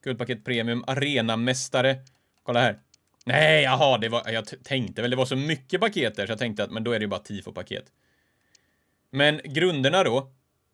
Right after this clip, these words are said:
Där har vi ju fått göra ett så vi får loss lite grann. Jag tänkte milstolpar, vart tar de mål och sånt då? Rivals. Bemästra, avancerade avslut, avancerade, här, kolla här.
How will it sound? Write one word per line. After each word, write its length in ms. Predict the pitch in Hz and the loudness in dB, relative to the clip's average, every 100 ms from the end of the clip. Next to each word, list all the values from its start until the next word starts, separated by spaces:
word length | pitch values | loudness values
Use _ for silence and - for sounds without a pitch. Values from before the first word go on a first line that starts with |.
| _ - | _ -8
Där 180 | 135 151 | -2 0
har 60 | |
vi 220 | 151 147 | 0 0
ju 80 | 143 | -2
fått 200 | 131 131 | -4 -2
göra 300 | 135 123 120 | 0 4 2
ett 240 | - 107 - | 0 -6 -8
så 100 | 117 | -8
vi 80 | |
får 120 | 104 113 | -6 -6
loss 280 | 107 104 | -6 -8
lite 120 | 98 101 | -10 -6
grann. 280 | 98 104 - _ _ | -6 -8 -14 _ _
Jag 80 | - | -8
tänkte 180 | 170 151 | -6 -4
milstolpar, 640 | 165 190 135 135 120 143 | -2 -2 -2 -2 -2 0
vart 200 | 156 175 | 0 0
tar 120 | 170 | 0
de 180 | 160 151 | 0 0
mål 340 | 156 180 196 185 | -2 -4 -2 -2
och 60 | |
sånt 220 | 156 104 | -4 -8
då? 140 | - - _ _ _ _ - | -8 -12 _ _ _ _ -6
Rivals. 1040 | 131 131 123 127 123 123 123 - - - _ _ _ _ _ _ _ _ _ _ _ _ _ _ _ _ _ _ - | -2 0 0 -2 -2 -6 -8 -12 -14 -16 _ _ _ _ _ _ _ _ _ _ _ _ _ _ _ _ _ _ -12
Bemästra, 560 | 120 117 113 - 113 | -6 -6 -6 -4 -4
avancerade 500 | - 120 117 131 110 | -2 -2 -2 -2 -2
avslut, 480 | - 123 104 110 117 | -2 -2 -2 -4 -6
avancerade, 420 | 113 110 107 104 | -6 -4 -4 -2
här, 120 | 123 | -2
kolla 160 | 107 120 | 0 -2
här. 100 | 98 | -2